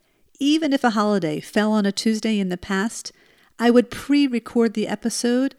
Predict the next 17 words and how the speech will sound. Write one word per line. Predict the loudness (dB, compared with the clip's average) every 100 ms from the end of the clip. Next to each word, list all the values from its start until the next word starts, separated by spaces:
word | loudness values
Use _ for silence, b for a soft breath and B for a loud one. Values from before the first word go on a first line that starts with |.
| b b b b
and | -2
have | 0 2 0
it | 0
set | -2 -2 -4
to | 0
get | 0 0
published | -2 -2 0 -2 0
on | 0
its | 0 -2 0
own | 0 0 -4 -10 b b
so | -4 0
that | 2
I | 2
wouldn't | 2 0 0
miss | -4 -4 -6
a | -8
beat. | -6 -6 -8 -14